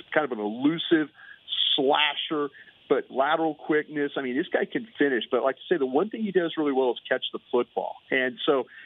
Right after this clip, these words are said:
Cowboys are gonna be looking for those multi, multi-use guys. I think, again, if, we'll see what happens. We had Mike Lombardi on yesterday. He said by all means they, the Cowboys needed to, uh, tag Tony Pollard in this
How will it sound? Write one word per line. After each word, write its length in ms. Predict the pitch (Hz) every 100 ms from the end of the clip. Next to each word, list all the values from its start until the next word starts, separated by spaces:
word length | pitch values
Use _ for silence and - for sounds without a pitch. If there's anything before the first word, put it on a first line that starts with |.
| - -
Cowboys 320 | - 262 233
are 40 |
gonna 100 | 208
be 100 | 185
looking 240 | 175 170 143
for 100 | 127
those 200 | 139 123
multi, 560 | 131 135 135 143 123 113 -
multi-use 680 | 131 135 143 135 117 131 -
guys. 280 | 117 120 135 -
I 60 | 131
think, 180 | 139 131 -
again, 300 | 117 - 113 104
if, 80 | - -
we'll 120 | 127 -
see 80 | 151
what 160 | 123
happens. 360 | 120 123 131 123 - - - -
We 100 | 160
had 100 | 139
Mike 240 | 143 143
Lombardi 500 | 135 117 135 139 131
on 180 | 120 120
yesterday. 420 | 120 120 - 117
He 140 | 110 151 139
said 140 | 113
by 120 | 113
all 200 | 113 123
means 320 | 117 117 113 113
they, 100 | 107
the 80 | 113
Cowboys 400 | - 120 113 110 -
needed 240 | 110 107 -
to, 140 | 107 98 _ _ -
uh, 160 | 110 101 -
tag 300 | 127 123 113 -
Tony 240 | 113 110
Pollard 440 | 98 113 113 113 101
in 120 | 95
this 140 | 98